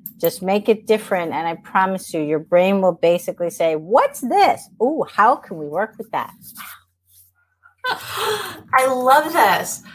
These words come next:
Speaker 2: I, and I'm a, well, you know this. I'm a huge fan of, of writing, a huge fan of journaling.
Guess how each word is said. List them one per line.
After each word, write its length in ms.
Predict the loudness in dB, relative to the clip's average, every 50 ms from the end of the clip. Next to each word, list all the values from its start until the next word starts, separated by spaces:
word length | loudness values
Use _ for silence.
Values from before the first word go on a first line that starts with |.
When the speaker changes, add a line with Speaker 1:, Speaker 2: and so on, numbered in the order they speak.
| -20 -16 _ 0
Speaker 2:
I, 220 | 0 0 0 0 -2 -4
and 100 | -2 0
I'm 320 | 2 2 2 2 0 0 0
a, 260 | -2 -2 -2 -6 -6
well, 180 | -2 0 0 0
you 140 | 0 -2
know 140 | -2 0 0
this. 300 | 0 0 -2 -2 -4 -8 -2 0
I'm 140 | 2 2 2
a 100 | 0 -2
huge 320 | -6 -8 -8 -6 -6 -4 -4
fan 200 | -2 -2 0 0
of, 240 | 0 -2 -2 -6 -14 _ _ -4 -4
of 120 | -4 -2
writing, 480 | 0 0 0 0 -2 -2 -6 -6 -10 -14 -16 _ _ 2 2
a 160 | 2 2 0
huge 340 | -2 -6 -8 -8 -6 -4 -4
fan 200 | -4 -2 -2 -2
of 120 | -2 -4 -4
journaling. 540 | -6 -4 -2 -2 -2 0 -2 -2 -4 -8